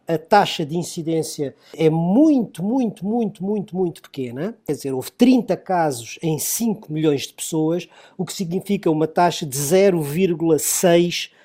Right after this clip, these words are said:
por cem mil habitantes. Ora, estas ocorrências durante um ano na população em geral variam entre um ponto seis a três ponto oito por cem mil habitantes.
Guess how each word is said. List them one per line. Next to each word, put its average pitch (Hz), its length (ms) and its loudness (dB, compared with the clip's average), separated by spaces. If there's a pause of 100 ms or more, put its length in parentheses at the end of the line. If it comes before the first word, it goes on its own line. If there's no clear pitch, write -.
(140)
por 175 120 -2
cem 208 280 6
mil 190 220 4
habitantes. 139 680 -4
Ora, 208 320 4 (220)
estas 180 380 0
ocorrências 165 720 0
durante 185 500 2
um 208 240 2
ano 156 460 0
na 180 160 2
população 165 760 -4
em 131 120 -4
geral 175 480 4 (280)
variam 202 640 8
entre 196 240 4
um 202 80 2
ponto 175 280 -4
seis 196 320 2
a 185 40 2
três 214 300 4
ponto 185 480 0
oito 185 300 2
por 175 100 -14
cem 185 220 -6
mil 180 160 -2
habitantes. 165 500 -8